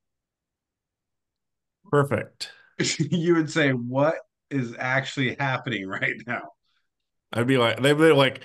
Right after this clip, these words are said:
Speaker 1: "Here, and then we're gonna run seven times in a row
Speaker 2: <laughs>
Speaker 1: with the running back to show you that we can run the ball more than six times in a game."
Speaker 2: Dude, because if,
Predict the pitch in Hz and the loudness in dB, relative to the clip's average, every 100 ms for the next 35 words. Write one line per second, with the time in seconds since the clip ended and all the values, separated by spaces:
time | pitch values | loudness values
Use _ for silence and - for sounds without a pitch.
0 | - 147 156 143 143 151 156 156 143 131 | -4 2 2 2 0 0 0 0 -2 -2
1 | - 156 165 190 180 185 180 190 170 147 | -2 -2 -2 -4 -4 -4 -6 -4 0 2
2 | 139 135 120 _ _ - 131 165 170 170 | 2 0 -6 _ _ -14 -8 -2 0 2
3 | 156 123 120 113 127 - - 170 165 143 | 0 -4 -6 -8 -10 -6 2 2 2 -4
4 | 135 123 120 143 127 135 143 123 123 120 | -4 -6 -8 -8 -4 -4 -2 -2 -4 -4
5 | 120 120 110 98 - 120 - 113 104 98 | -6 -8 -8 -8 -8 -10 -8 -8 -6 -10
6 | 90 80 - _ _ _ _ 165 165 156 | -8 -10 -12 _ _ _ _ -4 -4 -4
7 | 165 170 185 185 139 - 170 139 | -6 -4 -2 -2 -4 -6 -8 -8